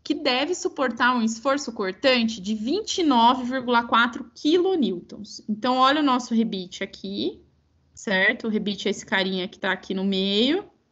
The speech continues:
E ele tá unindo, ele tá fixando duas chapas, né? Então, tem uma chapa aqui com furo e a outra chapa com outro furo. Posiciona o rebite aqui,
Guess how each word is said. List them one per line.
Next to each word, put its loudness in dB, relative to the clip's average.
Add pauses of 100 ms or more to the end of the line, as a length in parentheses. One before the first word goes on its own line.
(880)
E 2
ele 6
tá 2
unindo, 2 (120)
ele 2
tá -2
fixando 0 (140)
duas 0 (240)
chapas, 2
né? -2
Então, -4
tem -2
uma -2
chapa 0
aqui -6
com 0
furo 0
e 0
a 4
outra 2
chapa 2
com -2
outro -2
furo. -8
Posiciona 0
o 2
rebite 0
aqui, -4